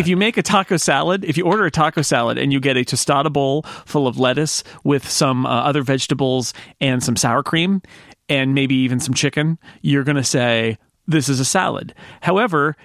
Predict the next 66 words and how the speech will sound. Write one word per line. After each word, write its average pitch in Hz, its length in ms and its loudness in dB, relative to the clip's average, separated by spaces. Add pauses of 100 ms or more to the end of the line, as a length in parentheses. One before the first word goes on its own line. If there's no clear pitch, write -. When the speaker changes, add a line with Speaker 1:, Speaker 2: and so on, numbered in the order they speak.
(180)
Speaker 2:
if 170 220 2
I 160 100 0
get 156 160 2
a 151 60 2
bowl 151 500 0
that's 165 160 0
just 151 180 -2
got 147 120 2
a 131 40 2
big 139 200 -2
pile 135 280 0
of 123 80 -6
tacos 156 480 0
in 180 120 2
it, 226 140 -2 (180)
that's 370 180 0
not 381 180 2
a 349 60 2
salad. 339 580 0
<laughs> - 120 -10
Like, - 200 2
that's, 156 680 0 (100)
Speaker 1:
<laughs> 302 80 -8
Speaker 2:
no, 359 140 2
what 285 220 0
do - 80 0
you, 196 120 0 (200)
you 175 120 2
ordered 294 220 0
a 151 60 -4
taco 160 320 0
salad. 175 420 0
We 202 80 2
made 208 220 2
a 175 80 0
bowl. 175 340 0
We 160 140 -2
take 226 160 -2
these 143 180 0
Speaker 1:
We 139 60 2
just, 196 200 2
Speaker 2:
tacos - 140 0
Speaker 1:
we 175 60 4
just 156 120 0
took 208 120 2
a - 20 4
Speaker 2:
and 196 100 0
Speaker 1:
bunch 175 160 0
of 147 100 -8
tacos, 175 440 0
put 170 100 2
'em 151 100 -2
in 139 60 0
a 131 40 0
blender, 151 240 2
Speaker 2:
stir 254 240 4
Speaker 1:
we - 80 2
Speaker 2:
'em - 40 4
Speaker 1:
got - 40 2
a - 20 2
taco 269 140 2
Speaker 2:
around. 294 100 2
Speaker 1:
smoothie. 170 520 0
Speaker 2:
<laughs> - 120 -10
Taco 226 80 2
Speaker 1:
Taco, 185 280 2